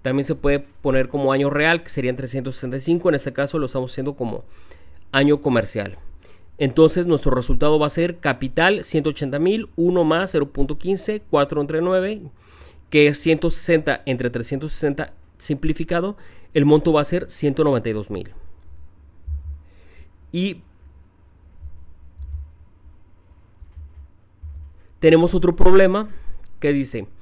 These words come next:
¿qué tiempo habrá estado invertido un capital de ochenta y cinco mil pesos? El capital es ochenta y cinco mil pesos, que produjo un interés de treinta y cinco mil setecientos en una tasa de interés de veintiuno por ciento.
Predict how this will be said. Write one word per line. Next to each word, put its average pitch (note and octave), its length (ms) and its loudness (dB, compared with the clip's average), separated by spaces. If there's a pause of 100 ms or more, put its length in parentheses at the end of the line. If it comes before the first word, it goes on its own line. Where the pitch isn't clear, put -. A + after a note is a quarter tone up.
(540)
¿qué A#3 120 4
tiempo A3+ 380 8
habrá F#3 160 12
estado F3 260 4
invertido C3 440 2
un C3+ 60 -4
capital A#2+ 580 -2
de C3 100 -2
ochenta A#2 380 -2
y G#2+ 40 -6
cinco A2+ 300 -8
mil C3 180 -4
pesos? C3+ 480 -2
El B2 120 -4
capital C3 480 -4
es C3+ 180 -4
ochenta B2 320 -2
y G#2 40 -6
cinco G#2+ 220 -12
mil A2+ 180 -6
pesos, - 380 -6 (480)
que E3 120 8
produjo D#3+ 520 10
un F#3+ 120 6
interés D3+ 540 2
de D3+ 220 4
treinta B2+ 320 0
y A#2+ 60 0
cinco A#2+ 300 -4
mil B2 160 -2
setecientos C#3 760 -4 (720)
en D#3 140 6
una F3+ 200 8
tasa F3 260 2
de F3 60 6
interés D3 480 0
de C3 180 -2
veintiuno A#2+ 400 0
por C3 140 4
ciento. D#3+ 360 -4